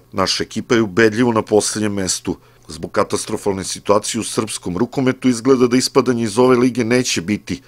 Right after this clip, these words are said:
ali je to slaba uteha. Jedva čekamo da prođu ova dva, tri kola do kraja, da se prvenstvo završi, jer se sve pretvara u mučenje. Pogotovo za ove hrabre momke koji igraju, a ostavljeni su na cedilu.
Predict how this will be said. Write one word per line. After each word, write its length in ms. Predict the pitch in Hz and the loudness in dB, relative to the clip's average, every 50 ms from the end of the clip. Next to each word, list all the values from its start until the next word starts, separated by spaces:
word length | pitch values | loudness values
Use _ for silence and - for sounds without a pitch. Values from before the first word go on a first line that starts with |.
| _ - | _ -2
ali 200 | - 110 127 135 | 2 4 6 4
je 140 | 131 135 | 4 4
to 160 | - 135 127 120 | 2 2 2 2
slaba 420 | - - - 117 110 104 101 117 | 2 2 2 4 4 4 4 4
uteha. 440 | 104 87 - - 101 92 - 107 - - - _ _ _ _ _ - | 4 2 2 0 -2 0 0 -2 -2 -2 -6 _ _ _ _ _ -6
Jedva 340 | 92 90 104 92 85 101 95 | 0 2 2 2 2 0 0
čekamo 420 | - - 110 - - 120 107 104 | 2 0 0 0 0 -2 -2 2
da 120 | 90 104 | 2 2
prođu 440 | - - - 117 120 117 95 92 104 | 2 4 4 4 4 4 4 4 4
ova 120 | 107 107 104 | 4 4 4
dva, 220 | 85 87 110 110 | 4 4 4 4
tri 220 | - - 113 110 | 4 2 -4 -4
kola 320 | - - - 117 113 107 98 | -4 0 4 6 6 6 4
do 100 | 85 92 | 2 -2
kraja, 360 | - - 107 113 123 127 127 | -4 0 2 4 4 4 4
da 140 | 104 110 117 | 4 2 0
se 160 | - - 131 | 0 -2 -4
prvenstvo 580 | - - 120 120 123 127 120 107 - - - 135 | -2 -2 0 0 2 0 0 -2 -4 -8 -8 -8
završi, 640 | 78 85 117 123 131 135 135 - - 131 123 92 - - - - - _ - | 0 0 2 2 4 2 2 0 0 0 -2 -4 -4 -10 -18 -20 -20 _ -6
jer 140 | 135 131 131 | -4 -2 -2
se 140 | - 151 | -2 -4
sve 260 | 135 - 147 139 - - | -2 2 2 2 2 4
pretvara 440 | - 117 107 110 - 113 117 113 | 2 2 2 2 0 2 2 2
u 60 | 113 113 | 2 0
mučenje. 540 | 107 98 87 - - - 101 95 90 82 - _ _ _ _ | -2 -6 -6 -4 -2 -2 -2 -2 -2 -6 -8 _ _ _ _
Pogotovo 520 | - 110 101 104 104 95 - 110 98 98 87 | -4 -2 2 2 2 2 2 -2 -2 -2 0
za 120 | 80 107 | 2 4
ove 160 | 110 104 104 | 4 4 4
hrabre 420 | - - 107 110 107 113 107 110 110 | 2 2 2 2 2 4 2 2 0
momke 360 | 113 117 117 110 - - 101 | 0 -2 -4 -4 -6 -6 -8
koji 260 | - - 101 98 110 | -4 -2 0 0 0
igraju, 420 | 123 113 135 139 139 135 131 110 - - - _ _ _ | 0 0 2 4 6 4 4 4 0 -6 -16 _ _ _
a 140 | - - 127 | -2 2 2
ostavljeni 540 | 127 123 - - - 139 123 120 123 117 113 | 2 2 0 0 0 0 0 0 -2 -2 -4
su 180 | - - - 120 | -6 -6 -4 -2
na 100 | 117 113 | -2 -2
cedilu. 540 | - - - 104 90 85 98 98 95 85 | -2 0 0 0 0 0 0 -2 -2 -2